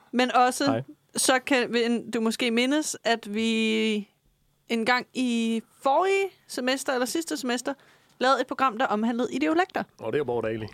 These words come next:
Speaker 1: Det var, øh, det er det. Det var mig og den gamle redaktør, Sarah. Øhm,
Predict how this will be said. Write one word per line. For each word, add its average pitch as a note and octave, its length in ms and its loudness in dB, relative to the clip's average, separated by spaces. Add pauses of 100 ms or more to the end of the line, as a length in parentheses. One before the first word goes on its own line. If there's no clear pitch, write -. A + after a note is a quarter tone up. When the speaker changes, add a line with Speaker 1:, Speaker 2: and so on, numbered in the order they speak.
(180)
Speaker 1:
Det C#4+ 140 0
var, C4 240 4
øh, G3+ 100 4 (120)
det G#3+ 120 0
er F#3 120 4
det. G3+ 120 -4 (120)
Det C4 100 0
var A#3 100 2
mig A3+ 220 2
og B3 60 -2
den A#3 80 -4
gamle A#3+ 200 -2
redaktør, G#3+ 400 -6
Sarah. D4+ 360 -2 (420)
Øhm, A3+ 600 -2